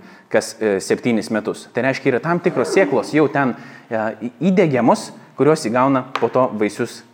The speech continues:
kažkiek vėliau. Ketvirta,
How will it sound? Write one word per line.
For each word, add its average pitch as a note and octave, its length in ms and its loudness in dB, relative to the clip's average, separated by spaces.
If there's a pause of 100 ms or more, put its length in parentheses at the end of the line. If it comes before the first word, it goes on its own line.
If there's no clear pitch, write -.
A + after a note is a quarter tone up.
kažkiek - 400 -2 (400)
vėliau. G#2 300 0 (1900)
Ketvirta, D#3 460 0